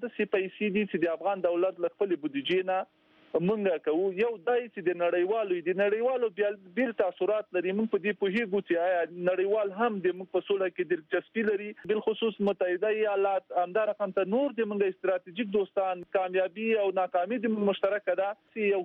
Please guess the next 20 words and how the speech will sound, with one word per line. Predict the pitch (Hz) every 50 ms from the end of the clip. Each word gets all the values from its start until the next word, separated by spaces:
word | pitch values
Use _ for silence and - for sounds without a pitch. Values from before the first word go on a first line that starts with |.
| - _ - 220
کوم | 202 196 -
کومک | 202 202 202 208 - - 240
نه | 254 240
ده | 226 - -
شوی | 220 220 220 214
چې | - - 180 180 196
هغه | 196 226 214 185
زه | 214 208 202
ولس | 208 233 285 - _
ته | - 196 175 190
د | 190 185
یادولو | 175 - 196 202 226 226 214 190 185
وړ | 185 - 190 - -
سمه، | 180 170 170 170 175 -
ځکه | 233 - 214 202 240
زه | 196 202
د | 185
ولس | 220 262 262 - - 185
نماینده | 170 170 170 170 170 196 202 170
یم. | 147 156